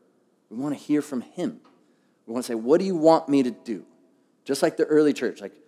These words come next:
"Well, what should we do?" Well, that's why we look to God's word. So here's the question. Um, could you put it up for me, Johnny? I,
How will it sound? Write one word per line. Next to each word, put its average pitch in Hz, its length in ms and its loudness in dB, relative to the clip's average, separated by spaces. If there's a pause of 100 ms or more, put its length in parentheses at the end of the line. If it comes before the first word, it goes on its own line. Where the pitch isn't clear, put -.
(240)
"Well, 95 140 -12
what 101 240 -2
should - 180 -6
we 170 100 2
do?" 156 200 2
Well, 110 140 -4
that's 131 200 -2
why 160 120 6
we 156 100 4
look 135 300 2
to 135 80 -6
God's 113 280 -2
word. 92 240 -12
So 135 220 0
here's 143 200 0
the 139 60 -4
question. - 360 0 (1200)
Um, 117 400 0
could 123 140 -14
you 127 60 -12
put 156 140 -4
it 147 60 -2
up 151 140 0
for 151 140 -6
me, 151 80 -2
Johnny? 147 300 -2
I, 131 120 -6